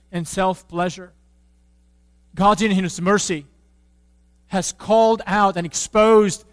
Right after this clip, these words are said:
the harlotry of the city of Jerusalem in Jeremiah four, as Pastor Taylor read earlier.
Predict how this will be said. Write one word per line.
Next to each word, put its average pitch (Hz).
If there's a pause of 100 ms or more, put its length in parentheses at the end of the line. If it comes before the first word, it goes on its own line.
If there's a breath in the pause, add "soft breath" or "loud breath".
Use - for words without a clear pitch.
(140 soft breath)
the 175
harlotry 196 (220 soft breath)
of 175
the 170
city 226
of 196
Jerusalem 175 (260 soft breath)
in 180
Jeremiah 180 (240)
four, 196
as 170
Pastor 185
Taylor 185
read 165
earlier. 165